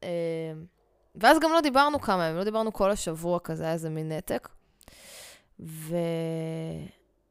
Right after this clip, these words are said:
ואני כאילו בהתחלה הייתי כזה, "טוב, כל, זה כאילו, כל, אני גם צריכה ספייס, לא בא לי שהיא תתקשר גם", וזה, ואז כאילו, ככל שהימים עוברים, זה כזה מין, פתאום קלטתי גם כמה זה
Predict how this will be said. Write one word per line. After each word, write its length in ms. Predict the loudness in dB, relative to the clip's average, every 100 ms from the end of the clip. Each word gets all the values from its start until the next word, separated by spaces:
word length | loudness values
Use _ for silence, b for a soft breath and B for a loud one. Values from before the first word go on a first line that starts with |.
| _ _ _ _ _ -20 _ -18
ואני 500 | -14 -4 0 2 0
כאילו 200 | 2 4
בהתחלה 300 | 4 4 2
הייתי 200 | 2 0
כזה, 280 | 0 0 0 0
"טוב, 320 | 6 8 6 2
כל, 180 | 2 2 -4
זה 80 | -8
כאילו, 300 | -4 -2 0
כל, 160 | 2
אני 160 | 2 2
גם 140 | -2
צריכה 160 | -4 -6
ספייס, 380 | -4 0 0 0
לא 60 |
בא 120 | 0 0
לי 80 |
שהיא 160 | -2 -6
תתקשר 640 | -8 -12 -12 -10 -8 -8 -6
גם", 320 | -6 -6 -8 -8
וזה, 380 | -10 -8 -8 -6
ואז 140 | -8 -12
כאילו, 280 | -12 -10 -12 _ -20 -18
ככל 200 | -10 -8
שהימים 300 | -4 -4 -4
עוברים, 320 | -6 -6 -8
זה 80 | -8
כזה 300 | -8 -8 -6
מין, 260 | -6 -6 -10 _ _ _ _ _ _ _ _ _ _
פתאום 240 | -4 -4
קלטתי 920 | -2 0 2 2 2 -4 -2 -2 -2 -2
גם 360 | -2 -2 -4
כמה 360 | -6 -6 -4 -4
זה 220 | -4 -4